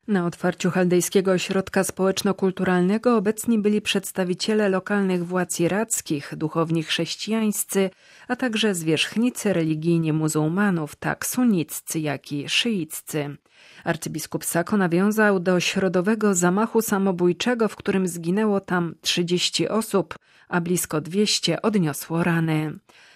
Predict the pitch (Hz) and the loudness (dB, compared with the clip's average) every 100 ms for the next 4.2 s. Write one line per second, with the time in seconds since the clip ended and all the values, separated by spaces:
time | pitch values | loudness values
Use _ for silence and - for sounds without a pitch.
0 | - - 262 247 - - 208 190 - - | -16 -2 0 2 -2 0 0 0 -4 0
1 | 180 190 196 190 180 175 180 175 165 160 | 4 4 4 2 4 4 2 2 0 -2
2 | - - 214 175 151 147 151 147 156 151 | -10 0 2 2 -2 -4 -2 -2 -4 -4
3 | 165 156 160 156 156 - 175 - 180 - | -4 -2 -2 -2 -4 -2 -4 -2 -6 -2
4 | 170 | -2